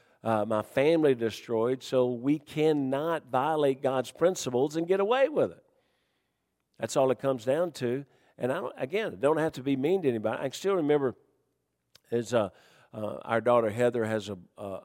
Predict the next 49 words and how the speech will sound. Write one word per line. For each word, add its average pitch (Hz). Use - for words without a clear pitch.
a 98
book, 107
and 104
I 104
think 117
we 95
brought 98
it 92
here 98
for 101
the, 92
did 123
we 190
bring 170
it 131
here 127
for 120
the, 101
the 107
girls 110
here, 117
the 104
teenage 110
girls 101
here? 107
She's 165
written 135
a 107
book, 123
and 117
tell 165
me 156
the 131
name 120
of 104
it 101
again. 110
Torn, 95
Torn, 95
that's 98
what 101
it 92
was. 92
Uh, 95
but 143
she, 180
this 165
book 180
is, 127